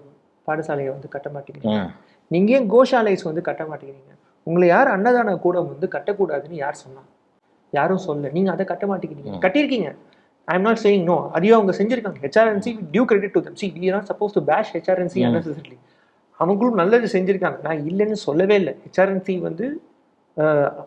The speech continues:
Speaker 1: இது அன்னதானம் கூடம் கட்டியிருக்காங்க, நிறைய இடத்துல கோஷாலை கட்டியிருக்காங்க. நான் அதை ஏத்துக்கிறேன். ஆனா அதெல்லாம் செஞ்சுட்டு proportionate to that நீங்க பாத்தீங்கன்னா அதிகமா இதான் இருக்கு. அதிகமா எங்க பாத்தீங்கன்னா full and full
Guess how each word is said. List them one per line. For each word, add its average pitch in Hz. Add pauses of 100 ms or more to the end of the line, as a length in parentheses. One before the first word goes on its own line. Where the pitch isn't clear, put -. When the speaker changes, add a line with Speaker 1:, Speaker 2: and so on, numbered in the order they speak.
(440)
Speaker 1:
இது 180
அன்னதானம் 185
கூடம் 165
கட்டியிருக்காங்க, 160 (440)
நிறைய 160
இடத்துல 190 (100)
கோஷாலை 180
கட்டியிருக்காங்க. 214
நான் 165
அதை 170
ஏத்துக்கிறேன். 185 (420)
ஆனா 156 (300)
அதெல்லாம் 202
செஞ்சுட்டு 262 (540)
proportionate 262
to 208 (120)
that 208 (200)
நீங்க 170 (100)
பாத்தீங்கன்னா 151 (140)
அதிகமா 233
இதான் 196
இருக்கு. 143 (500)
அதிகமா 190 (100)
எங்க 196
பாத்தீங்கன்னா 196 (140)
full 185
and 185
full 196